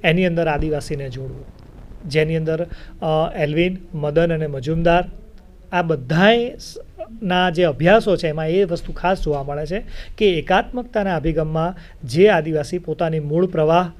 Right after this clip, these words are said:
મૂળ સંસ્કૃતિ, મૂળ ધરોહર, પોતાની પરંપરાઓ, આ બધી જ વસ્તુ સાચવી રાખે, એની સાથે આધુનિકીકરણ,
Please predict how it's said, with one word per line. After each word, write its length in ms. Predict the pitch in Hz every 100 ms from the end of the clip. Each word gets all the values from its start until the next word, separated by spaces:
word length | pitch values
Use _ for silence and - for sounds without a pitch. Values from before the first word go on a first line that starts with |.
| - - -
મૂળ 260 | 151 180
સંસ્કૃતિ, 680 | 190 - 160 - 175 185 185 262 220
મૂળ 260 | 147 165
ધરોહર, 520 | 180 165 175 175 180 180 - -
પોતાની 320 | 156 170 147
પરંપરાઓ, 640 | 147 156 180 196 196 185 190 - -
આ 80 | 175
બધી 380 | 151 120 190
જ 60 | 233
વસ્તુ 280 | 233 226 247
સાચવી 380 | 226 202 226 220
રાખે, 320 | 208 214 220 - -
એની 180 | 180 240
સાથે 360 | - 196 185 196
આધુનિકીકરણ, 920 | - 151 135 165 220 254 247 147